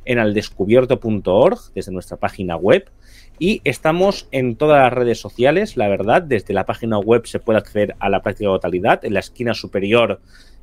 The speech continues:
em, izquierda podéis encontrarnos en Facebook, Twitter,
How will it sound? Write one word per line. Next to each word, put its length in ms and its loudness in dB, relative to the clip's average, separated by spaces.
em, 520 0
izquierda 760 0
podéis 560 -2
encontrarnos 880 -4
en 200 -8
Facebook, 760 -2
Twitter, 800 -2